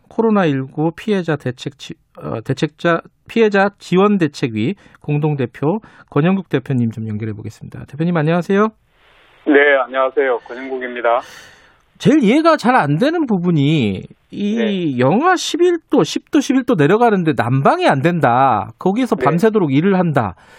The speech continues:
Speaker 1: 원래 그 쿠팡 측 입장을 보면 원래 난방 못 한다. 그런 데는 이게 맞는
Speaker 2: 네.
Speaker 1: 얘기예요? 왜 이런 거예요?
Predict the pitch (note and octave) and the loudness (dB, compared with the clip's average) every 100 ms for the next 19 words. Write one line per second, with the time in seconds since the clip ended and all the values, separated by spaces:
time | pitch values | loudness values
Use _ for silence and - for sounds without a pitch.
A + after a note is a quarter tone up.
0 | - _ _ - G3+ E4+ D#4 G3 B3 - | -20 _ _ 2 4 6 4 2 -2 -2
1 | - F#4 - C4+ E3+ C#4 C4 F#3+ G3 F#3 | 0 0 2 -2 2 2 2 2 2 2
2 | C#3 A#3+ C4+ C3 D3+ A#3+ B2+ C3 D4+ D#4 | 2 2 2 2 2 0 0 -2 -2 2
3 | E3+ D#3 F#3 D3+ D#3+ C#3+ C3+ D3+ C#3+ G2 | 4 4 2 0 0 0 0 0 -2 -6
4 | - F#3 C#4+ A#2 G#2+ C#3 D4 F#4 E4 A3+ | -6 -2 -2 -2 0 2 2 2 2 4
5 | C#3 A#2+ F3 E4 F4 E3+ G#2+ E3 | 2 4 4 2 0 0 0 -4